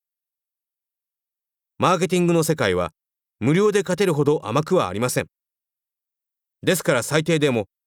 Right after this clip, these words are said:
毎月数十万円はテストマーケティングのために広告投資を行ってください。アウトプットを伴わなければ、せっかくの本書の内容が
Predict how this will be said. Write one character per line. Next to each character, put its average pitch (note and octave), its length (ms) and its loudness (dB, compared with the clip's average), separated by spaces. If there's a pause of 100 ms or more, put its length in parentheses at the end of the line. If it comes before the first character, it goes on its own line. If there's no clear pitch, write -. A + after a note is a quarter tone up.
(160)
毎 D3 180 2
月 D3+ 420 -4
数 G3+ 260 -2
十 G#3 200 0
万 F#3+ 220 2
円 B2+ 120 2
は G2+ 160 0 (460)
テ D#3+ 120 0
ス D#3 60 -4
ト G3 100 2
マ F#3+ 140 2
ー F3 40 0
ケ D#3+ 100 -4
テ D3 80 -2
ィ D3 60 0
ン C#3 60 0
グ C3+ 40 2
の C3 80 2
た C3 120 -2
め C#3 100 2
に B2 240 -2 (180)
広 F3 160 0
告 E3 180 -2
投 E3+ 160 2
資 - 180 -2
を A#2 200 2
行 E3 140 -2
っ E3 60 -2
て E3 140 -4
く C#3 80 -2
だ B2+ 100 0
さ B2+ 120 -2
い。 - 40 -6 (1700)
ア C#3+ 120 0
ウ F#3+ 60 2
ト G3+ 140 2
プ G#3 100 -2
ッ E3 120 -8
ト D#3 160 2
を C3 80 2
伴 D#3+ 280 2
わ E3 80 2
な D#3+ 100 2
け D3+ 120 -2
れ G#2 80 0
ば、 F2 120 -4 (600)
せ - 120 0
っ - 40 2
か G3 140 0
く G3 100 2
の D#3 220 2
本 A3 200 0
書 F#3+ 140 0
の D3+ 100 2
内 C#3+ 220 2
容 C#3+ 160 2
が C3+ 160 2